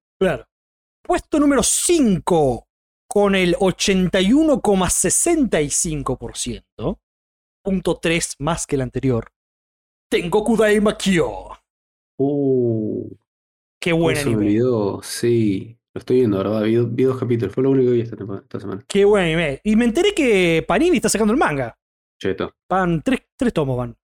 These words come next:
Speaker 1: Eh, sí, muy buen anime. A mí, a mí me, me, me voló la peluca de una manera. El último capítulo.
Speaker 2: Oh.
Speaker 1: Tengo muchas cosas para hablar de este anime. <laughs>
Speaker 2: Mm,
Speaker 1: Tengo
Speaker 2: después
Speaker 1: mu-,
Speaker 2: lo termine y hablamos.
Speaker 1: <laughs> tengo mucho, eh, comprimido en mi pecho.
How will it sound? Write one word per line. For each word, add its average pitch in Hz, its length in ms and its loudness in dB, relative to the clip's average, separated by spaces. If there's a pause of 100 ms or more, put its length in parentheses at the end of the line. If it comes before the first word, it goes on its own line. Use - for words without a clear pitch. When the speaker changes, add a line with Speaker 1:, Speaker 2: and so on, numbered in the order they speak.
(400)
Speaker 1:
Eh, 160 320 2
sí, 139 160 -2
muy 160 200 2
buen 156 120 2
anime. 143 180 0
A 131 40 -2
mí, 170 320 2
a 151 80 -4
mí 170 120 0
me, 180 180 0
me, 147 180 -4
me 147 140 -4
voló 156 280 2
la 190 140 2
peluca 220 640 2
de 190 100 4
una 202 140 2
manera. 233 640 0 (340)
El 156 120 -2
último 214 300 2
capítulo. 233 500 2
Speaker 2:
Oh. - 200 -4 (640)
Speaker 1:
Tengo 214 200 2
muchas 285 300 2
cosas - 300 0
para 196 200 2
hablar 180 280 2
de 160 60 -4
este 165 140 -4
anime. 156 300 -2 (160)
<laughs> - 500 -4
Speaker 2:
Mm, 151 480 2
Speaker 1:
Tengo 202 280 2
Speaker 2:
después 202 180 2
Speaker 1:
mu-, 277 60 2 (120)
Speaker 2:
lo 135 60 0
termine 131 300 2
y 127 40 2
hablamos. 110 360 -2
Speaker 1:
<laughs> - 380 -4
tengo 233 200 2
mucho, 226 380 2 (240)
eh, - 160 0 (240)
comprimido 208 560 2
en 202 60 2
mi 160 100 -2
pecho. 147 560 -4